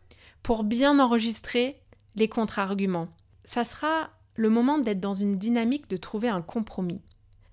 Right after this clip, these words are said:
On appelle ça l'écoute active. Et oui, on ne va pas toujours te donner du premier coup ce que tu demandes. C'est normal. Donc écoute bien et pendant que t'écoutes, cherche la solution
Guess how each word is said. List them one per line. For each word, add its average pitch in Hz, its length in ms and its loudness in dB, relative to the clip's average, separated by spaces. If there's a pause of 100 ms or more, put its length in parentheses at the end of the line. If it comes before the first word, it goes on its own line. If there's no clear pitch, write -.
(220)
On 202 120 2
appelle 214 300 0
ça 247 260 -2 (460)
l'écoute 208 480 0
active. 180 600 -8 (1040)
Et 247 140 6
oui, 269 320 2 (460)
on 220 80 0
ne 220 60 4
va 214 140 4
pas 285 160 2
toujours 247 380 -2
te 208 100 -2
donner 202 300 0
du 190 140 -4
premier 220 400 -2
coup - 160 -16
ce - 100 -14
que 180 100 -6
tu 214 200 -6
demandes. 277 460 0 (400)
C'est - 200 -8
normal. 196 460 2 (360)
Donc 196 220 2 (100)
écoute 214 300 0
bien 254 360 2 (280)
et 202 100 2
pendant 220 320 0
que 220 80 -10
t'écoutes, 254 480 -4 (180)
cherche - 420 -4
la 180 100 -2
solution 262 560 -2